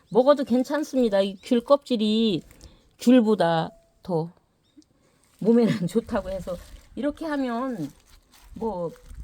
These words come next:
풀 따로 할 것도 없고, 그러니까 저희는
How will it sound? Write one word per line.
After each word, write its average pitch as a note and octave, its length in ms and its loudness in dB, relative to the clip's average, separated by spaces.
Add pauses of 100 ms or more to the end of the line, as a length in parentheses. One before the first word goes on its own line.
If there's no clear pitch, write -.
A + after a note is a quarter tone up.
(360)
풀 E4+ 260 -16
따로 D4+ 240 -2
할 D#4 160 -10
것도 - 400 -8
없고, A#3 520 -10 (640)
그러니까 G3 280 -2 (420)
저희는 B3 480 -4